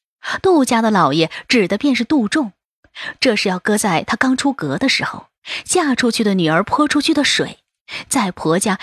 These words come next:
是死是活，娘家都不容置喙，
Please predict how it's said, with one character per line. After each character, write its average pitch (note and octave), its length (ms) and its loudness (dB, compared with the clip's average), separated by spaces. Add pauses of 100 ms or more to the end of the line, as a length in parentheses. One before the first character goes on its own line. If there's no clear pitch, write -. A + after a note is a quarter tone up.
(100)
是 A#3 280 2
死 E3 180 -2
是 G3 180 0
活， D#3 300 -4 (160)
娘 F#3+ 260 0
家 C4 140 0
都 C#4+ 140 -2
不 C4+ 240 0
容 D#3+ 200 -2
置 D#3+ 200 -2
喙， D3+ 300 -4